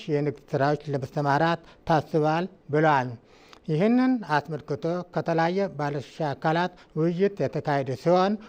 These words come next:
ወደ ድርጅቱ ኢንቨስትመንት ስራ የሚሰማራው በግልና በመንግስት አጋርነት ወይም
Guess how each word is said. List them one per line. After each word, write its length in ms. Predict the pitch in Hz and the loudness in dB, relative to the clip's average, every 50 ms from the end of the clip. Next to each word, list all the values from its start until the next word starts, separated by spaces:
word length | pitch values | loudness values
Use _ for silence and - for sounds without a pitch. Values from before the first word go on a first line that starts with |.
| - - - | -20 -8 -2
ወደ 180 | 156 156 147 160 165 143 202 226 226 165 | 0 0 2 2 2 2 2 2 0 0
ድርጅቱ 480 | 135 147 143 170 175 160 151 139 - 196 208 208 208 | 0 0 0 0 -2 -2 -4 -4 0 2 0 0 0
ኢንቨስትመንት 640 | 175 156 151 156 151 - - - 160 147 143 127 - | -2 -2 -2 -2 -4 -4 -4 -6 -4 -2 -2 -4 -2
ስራ 140 | - 156 160 160 | 0 2 2 2
የሚሰማራው 800 | 160 135 147 143 143 135 - 170 156 151 151 151 151 170 180 180 185 - - - - _ | 2 2 0 0 -2 -2 -2 0 2 2 2 2 2 2 0 0 -2 -6 -12 -20 -12 _
በግልና 520 | 151 143 156 156 170 185 180 151 143 151 151 160 165 165 160 - | 0 2 2 4 4 4 4 2 2 2 0 0 0 -2 -4 -2
በመንግስት 440 | 127 143 160 170 185 196 190 - - | -2 0 0 0 0 -2 -4 -2 -2
አጋርነት 600 | 139 139 123 135 139 135 135 135 139 131 127 - 165 | 0 0 0 0 -2 -2 -2 -2 -4 -4 -6 -6 -4
ወይም 320 | 143 147 151 160 165 180 | -2 0 2 2 2 2